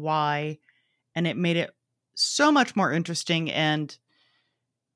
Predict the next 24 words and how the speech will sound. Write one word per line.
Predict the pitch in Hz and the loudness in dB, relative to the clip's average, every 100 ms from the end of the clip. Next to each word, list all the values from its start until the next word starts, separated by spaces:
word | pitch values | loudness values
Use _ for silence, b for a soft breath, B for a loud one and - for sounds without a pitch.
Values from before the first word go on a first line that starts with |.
| _ _ | _ _
it | 190 202 | -6 -4
made | 208 196 196 208 | -2 -2 0 -2
the | 175 160 170 | -4 -4 0
last, | 170 170 185 - - - | 4 4 4 0 -6 -8
or | 165 170 - | -6 -6 -6
the | - 165 | -6 -2
middle | 170 190 190 | 0 2 0
book | 170 170 190 196 | 0 0 0 -2
of | 147 | -6
the | |
last | 156 165 165 - | 0 0 0 -4
trilogy | - 175 180 165 165 | -4 -2 -2 -2 -2
a | |
little | 143 151 180 | -2 -4 -4
less | 175 180 185 - - | -2 0 -2 -8 -10
terrible, | 240 247 240 254 262 - _ _ _ _ _ _ _ _ _ _ _ _ _ _ _ _ _ | -6 -4 -2 -2 -4 -8 _ _ _ _ _ _ _ _ _ _ _ _ _ _ _ _ _
because | 165 208 202 165 | -2 0 2 0
it | - | -2
felt | - 175 | 0 2
like | 165 175 | 2 0
there | 170 | -2
was, | 160 160 - - - _ _ _ _ _ _ _ _ _ _ _ - | -2 -4 -6 -10 -16 _ _ _ _ _ _ _ _ _ _ _ -2
I, | 196 - | -2 -2
I, | 208 | -8